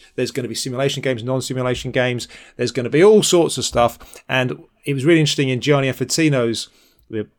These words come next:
fifa president, talking about it yesterday. He said, "Whatever we do is gonna be the best."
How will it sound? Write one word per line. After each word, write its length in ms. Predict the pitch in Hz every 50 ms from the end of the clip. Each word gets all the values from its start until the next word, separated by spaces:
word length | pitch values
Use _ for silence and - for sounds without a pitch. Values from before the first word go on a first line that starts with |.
| _ -
fifa 260 | - 135 117 117 -
president, 440 | - 170 170 143 143 117 104 101 - _ _ _ _ _ _ _ _ _ _ _ _ _ _ - -
talking 300 | - - 165 151 143 147
about 280 | 123 107 120 113 - -
it 60 | -
yesterday. 640 | - 170 196 - - 139 117 101 95 92 87 92 - _ _ _ _ - - _ _ _
He 160 | - 147 147
said, 400 | 147 - - 135 120 117 117 - _ - _ - -
"Whatever 300 | 123 139 165 160 147 151
we 220 | 139 143 147 143
do 240 | 139 127 104 104 104
is 100 | - 123 -
gonna 220 | - 147 127 117
be 140 | - 127 117
the 160 | 104 107 107
best." 680 | 104 - 151 139 107 - - - - - - - -